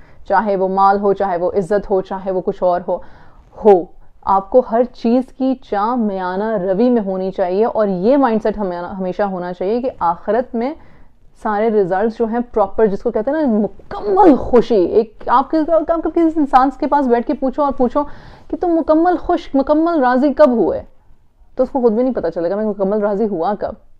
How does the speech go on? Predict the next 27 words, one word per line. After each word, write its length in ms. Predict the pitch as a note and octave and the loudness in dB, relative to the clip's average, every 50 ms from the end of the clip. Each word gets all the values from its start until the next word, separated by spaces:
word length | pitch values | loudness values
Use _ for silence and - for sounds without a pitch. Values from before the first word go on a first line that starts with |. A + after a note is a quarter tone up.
| _ - - | _ -6 -2
मैं 80 | A3 | 0
मुकम्मल 380 | A3 A3 G#3 G#3+ A3 A3 A3+ A#3+ | 0 2 2 0 0 0 0 -2
खुश 300 | A3+ - A#3 G#3+ - - | 0 -2 -2 -2 -2 -2
हुआ 220 | G#3+ F#3 G3 G3 | -2 0 0 0
कब। 220 | F#3+ - D#3 D3 - - - | -2 -4 -6 -8 -8 -6 -8
आपको, 220 | G3+ - - B3+ | -6 -2 0 0
हाँ, 240 | A#3 C4 C#4+ B3 G#3+ | 2 2 0 0 0
आपको 240 | F#3 - - A3 G3+ | -2 -4 -6 -4 -2
इंस्टेंसेस, 560 | G3 G3 F#3 - B3 A#3+ A#3+ - B3+ A#3 G#3 | -2 -4 -2 0 0 2 4 6 6 4 4
वाक़यात 680 | G3+ F3+ D#3+ F3+ E3+ F3+ - - A3 A3 B3 C4+ C4 | 0 0 2 2 2 2 0 -2 -2 0 0 0 0
याद 240 | A3 G#3+ F#3+ F3+ F3+ | 0 0 0 0 0
रहते 240 | F#3 F3 F3+ F3+ - | 0 -2 -2 -2 -4
हैं, 160 | A#3 C#4 D4+ | -2 -2 0
लेकिन 320 | C#4+ B3+ B3 B3 C#4+ C#4+ | 2 0 2 2 2 2
वो 80 | C#4+ C#4+ | 2 2
खुशी 440 | C#4+ - B3 G#3+ - - C#4+ D#4 D4+ - - - - - - - | 2 0 -2 -2 0 0 -2 -2 -2 -6 -12 -18 -16 -12 -4 2
बड़ी 220 | F#3+ A3 C4 D4+ - - - | 4 4 4 4 2 0 0
आर्जी 480 | G#3+ G#3 G3+ G3+ G3+ G3+ F#3+ B3 C#4 C#4 | 0 0 2 0 2 2 4 2 2 2
सी 160 | C#4 - G#3 | 0 -2 -4
है। 160 | F#3 G3 E3 - | -4 -6 -8 -6
उस 180 | - A#3 - | -6 -8 -6
खुशी 320 | - - C4+ B3+ - E4 D#4 | -2 -2 0 2 2 2 2
के 80 | D4 C4+ | 2 0
फ़ौरन 400 | - - A#3+ A#3+ B3 B3+ A#3+ G#3 | 0 0 0 2 2 0 0 2
बाद 280 | G#3 G3+ G#3+ B3+ B3 - | 4 4 4 4 2 0
क्या 160 | - A#3 G#3+ G#3 | -2 -2 -2 -2
है? 180 | G#3+ B3 C#4 | -2 -4 -6